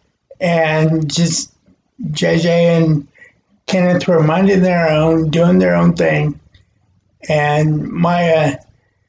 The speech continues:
on her "I've gotta be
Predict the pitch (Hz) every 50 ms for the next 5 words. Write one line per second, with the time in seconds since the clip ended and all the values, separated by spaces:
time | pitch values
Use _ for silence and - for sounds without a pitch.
0 | _ - - - _ _ _ _ - 156 165 170 156 135 127 - 170 165 160 165
1 | 160 156 147 135 - _ - _ _ _ _ _ _ _ _ _ _ _ _ _
2 | _ _ - - 156 151 - 190 170 165 156 151 165 165 160 160 156 143 135 175
3 | - -